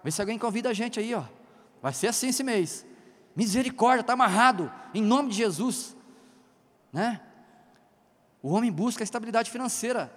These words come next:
É errado? Não, tá certo. Vida longa. Claro que todo mundo quer viver bem, né? Quem quer morrer hoje? Ninguém. Dificilmente alguém fala, "Não, eu quero ir pra glória, quero ir pra glória, eu quero, eu quero, eu quero."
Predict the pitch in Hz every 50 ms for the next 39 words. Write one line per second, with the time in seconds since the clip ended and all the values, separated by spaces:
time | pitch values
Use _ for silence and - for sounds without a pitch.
0 | - - 185 208 180 180 214 226 220 165 151 139 147 180 233 220 160 110 - -
1 | - - - 139 139 - - - 208 320 381 - - - - - _ _ _ _
2 | _ _ _ _ _ _ _ _ _ _ _ _ _ _ _ _ _ _ _ _
3 | _ _ _ _ _ _ _ _ _ _ _ _ _ _ _ _ - 151 220 214
4 | 233 196 185 226 262 262 226 156 139 113 104 - - - - - - - - -
5 | - - - _ _ _ _ _ _ _ _ _ _ _ _ - - 147 190 240
6 | 240 - 254 214 226 233 233 233 233 220 220 214 208 240 190 180 220 240 240 214
7 | 220 220 196 - - - - - 214 220 220 220 214 214 208 208 214 220 220 220
8 | 180 123 123 143 208 208 156 175 196 208 175 143 - - - - - - - -
9 | - 120 - 196 196 - 190 196 208 180 180 175 185 180 190 190 - 185 190 190
10 | 190 - 190 160 143 151 151 151 147 127 123 113 - 160 165 175 - 180 156 135
11 | 151 160 160 147 156 - - - 180 175 165 185 185 - 180 165 160 185 202 -
12 | - 160 160 151 131 117